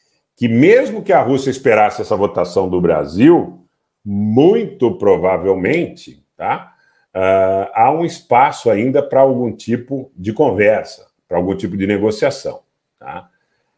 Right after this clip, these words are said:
É, não, Silvia, eu não tenho dúvida. Olha, pessoal que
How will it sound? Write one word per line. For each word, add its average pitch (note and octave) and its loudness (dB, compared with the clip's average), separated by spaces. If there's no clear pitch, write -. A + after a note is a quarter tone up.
É, F2+ -2
não, A#3 2
Silvia, C#3 0
eu F#3 2
não C4 -2
tenho B3+ -4
dúvida. G#2+ 2
Olha, F#2 2
pessoal E3+ 0
que A#2+ -4